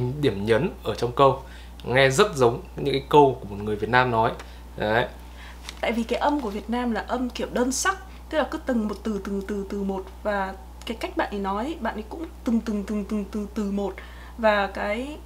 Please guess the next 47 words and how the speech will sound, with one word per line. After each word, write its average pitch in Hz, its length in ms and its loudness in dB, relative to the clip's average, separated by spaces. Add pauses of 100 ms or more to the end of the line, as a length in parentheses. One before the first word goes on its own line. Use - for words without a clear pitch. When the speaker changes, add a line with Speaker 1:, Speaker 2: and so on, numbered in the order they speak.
Speaker 2:
bạn 226 120 0
này 233 100 2
cũng 226 80 -4
có 220 100 -4
một 254 100 -6
cái 254 100 -2
lỗi 240 140 -2
y 269 80 0
hệt 254 140 0
bạn - 140 -6
kia 240 200 -2
về 202 140 -6
cái 185 140 -6
âm 226 120 -2
school, - 280 -4 (360)
phát 240 100 -8
âm 226 120 0
Speaker 1:
Ừ. 220 80 0
Speaker 2:
không, 220 260 -2
không 226 180 -4
có - 120 -2 (120)
S - 100 -4
H, 269 60 -4 (160)
không 233 160 -4
có 202 180 -2
L. 202 80 -2 (1120)
Speaker 1:
Và 131 300 8
nhấn 127 480 6
của 127 160 6
những 104 180 0
cái 127 160 4
châu 139 140 4 (100)
từ 123 180 4
riêng 135 340 8
của - 40 -2
bạn - 80 -2
ấy 113 160 2
là 131 120 0
nhấn 123 520 2
nhiều 123 220 6
chỗ 143 280 8
nó, 131 440 8 (640)
nó 139 180 4
hơi 156 120 10
bị 160 80 4
lung 147 180 4
tung. 156 200 4